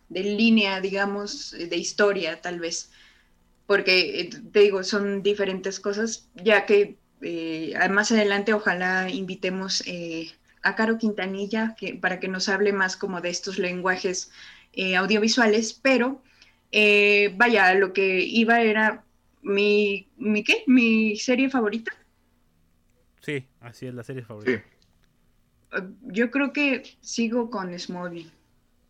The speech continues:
Speaker 1: O sea, creo que es mi <laughs> serie favorita en cuanto a los cómics. Pero serie de lo que sea, ¿o de qué me hablabas?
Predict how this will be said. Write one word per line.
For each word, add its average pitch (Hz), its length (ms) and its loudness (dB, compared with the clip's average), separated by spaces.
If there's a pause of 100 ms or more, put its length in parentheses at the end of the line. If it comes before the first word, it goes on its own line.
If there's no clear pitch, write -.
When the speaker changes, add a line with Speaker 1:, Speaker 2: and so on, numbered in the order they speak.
(640)
Speaker 1:
O - 60 -18
sea, 185 180 -12
creo 202 220 -6
que 208 180 -4
es 190 120 -8
mi 214 120 -4
<laughs> - 0 -
serie - 340 -4
favorita 294 720 2 (280)
en 190 260 2
cuanto 190 280 0
a 185 100 4
los 180 180 -4
cómics. 156 400 -12 (200)
Pero 226 200 4
serie 285 460 4
de 220 220 4
lo 208 140 2
que 208 100 2
sea, 277 320 2
¿o 220 120 2
de 202 160 4
qué 208 180 4
me 214 220 0
hablabas? 185 560 -2